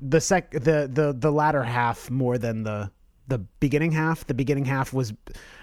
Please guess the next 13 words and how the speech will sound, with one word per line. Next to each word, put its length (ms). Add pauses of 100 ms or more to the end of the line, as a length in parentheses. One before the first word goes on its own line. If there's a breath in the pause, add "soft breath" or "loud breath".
(240 loud breath)
to 120
me, 320
it 220
just 280
felt 280
like 220
another 420
one 160
of 60
these 180
health 220
documentaries 720
that 260